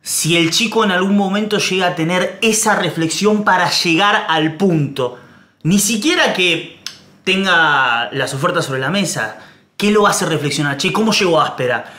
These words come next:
¿Cómo llego a Coroniti? ¿Cómo llego a qué es lo que me está pasando? Y bueno, para eso me parece que hay una herramienta que nos está separando mucho, que es esta.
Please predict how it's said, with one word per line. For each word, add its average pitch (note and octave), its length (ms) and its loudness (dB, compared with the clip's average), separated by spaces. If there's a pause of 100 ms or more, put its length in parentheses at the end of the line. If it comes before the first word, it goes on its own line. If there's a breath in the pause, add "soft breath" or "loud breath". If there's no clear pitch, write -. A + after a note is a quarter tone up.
(160 loud breath)
¿Cómo G#3+ 220 2
llego F3+ 260 2
a C#3+ 160 2
Coroniti? D3 760 -2
¿Cómo A3+ 240 2
llego F#3+ 360 2
a - 400 0 (120)
qué - 100 2
es B3+ 40 4
lo G3 120 4
que D#3+ 80 2
me D#3 80 0
está D3+ 180 0
pasando? B2+ 560 -4 (400 loud breath)
Y G3 80 -2
bueno, F3+ 520 0
para F3 260 2
eso G#3 180 0
me F3 140 -2
parece E3+ 340 0
que E3 80 -2
hay E3 100 0
una E3 140 0
herramienta F#3 520 0
que D#3+ 100 -2
nos C#3+ 160 -6
está C#3 180 -4
separando D3+ 540 -2
mucho, E3+ 340 -2
que D#3 60 -4
es - 140 -6
esta. - 300 -12